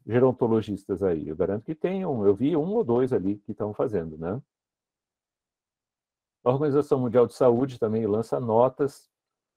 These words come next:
né, e precisa, a gente precisa estar sempre ligado. A Organização Pan-Americana de Saúde, pra algumas eventuais colocações específicas.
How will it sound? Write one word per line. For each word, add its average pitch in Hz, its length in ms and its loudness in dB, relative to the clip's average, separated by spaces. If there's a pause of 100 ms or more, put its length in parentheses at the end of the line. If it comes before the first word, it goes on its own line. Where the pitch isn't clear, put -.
né, 95 120 0
e 101 60 2
precisa, 98 880 -2
a 95 60 -4
gente 104 200 -8
precisa 104 260 -8
estar 101 180 -4
sempre 104 280 -10
ligado. 107 520 0 (400)
A 117 60 -4
Organização 117 500 -2
Pan-Americana 104 680 0
de - 80 -12
Saúde, 120 460 0
pra 104 120 -2
algumas 95 600 -4
eventuais 98 720 -2 (400)
colocações 110 520 0
específicas. - 800 -6